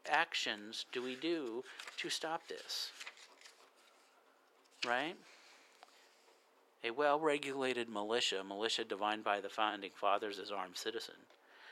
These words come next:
being necessary for the security of a free state. The right of the people to keep and bear arms shall not be infringed.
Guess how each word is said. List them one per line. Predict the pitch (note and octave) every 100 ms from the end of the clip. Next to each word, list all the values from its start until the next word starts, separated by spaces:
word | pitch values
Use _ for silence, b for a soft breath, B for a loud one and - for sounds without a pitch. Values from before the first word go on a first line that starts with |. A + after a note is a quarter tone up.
| B -
being | B2 A#2
necessary | C3 C#3 D#3+ - D3 C3+ B2+
for | C3
the | A2
security | - A2 - C#3 C3+
of | C3
a | A#2
free | - A#2
state. | - A#2 F#2+ B1+ - - - _ - B B B B _ _ _ - -
The | - G#2+
right | G2+ A#2 D3+ E3+ -
of | C3
the | C3
people | - C#3+ A#2 G#2+
to | - A2
keep | - B2+ C3+
and | C3 B2
bear | A#2 A2+
arms | G#2+ G2 G2+
shall | - G2+
not | F2+ G2+ F2 G2+
be | F#2
infringed. | E2 D#2+ A2 A2 D#2 D2